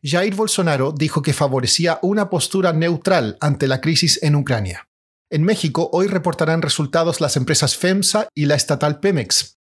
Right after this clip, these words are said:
Hoy también termina el plazo en Colombia para las ofertas de adquisición del multimillonario colombiano Jaime Gilinski por el fabricante de alimentos Nutresa y el holding financiero Sura. El desempleo en Chile llegó al siete coma tres por ciento en enero,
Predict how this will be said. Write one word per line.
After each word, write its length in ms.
Hoy 160
también 380
termina 340
el 220
plazo 400
en 120
Colombia 580
para 200
las 180
ofertas 480
de 120
adquisición 580
del 140
multimillonario 720
colombiano 560
Jaime 340
Gilinski 540
por 160
el 80
fabricante 560
de 80
alimentos 500
Nutresa 540
y 100
el 80
holding 380
financiero 520
Sura. 460
El 160
desempleo 500
en 120
Chile 420
llegó 340
al 180
siete 300
coma 220
tres 240
por 160
ciento 480
en 140
enero, 420